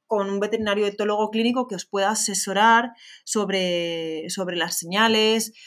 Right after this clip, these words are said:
don-, a quien le podáis mandar vídeos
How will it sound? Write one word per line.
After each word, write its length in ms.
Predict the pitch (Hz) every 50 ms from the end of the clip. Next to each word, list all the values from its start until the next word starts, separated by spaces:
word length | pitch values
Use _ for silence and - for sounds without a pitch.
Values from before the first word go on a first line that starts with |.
| - _ -
don-, 240 | 202 196 196 190 -
a 160 | - 196 190
quien 240 | - 214 202 196 190
le 220 | 185 185 190 - _
podáis 360 | - 196 196 190 196 226 220 233
mandar 440 | 226 220 220 220 220 214 208 190
vídeos 720 | 190 214 233 247 226 214 196 180 165 165 170 - - -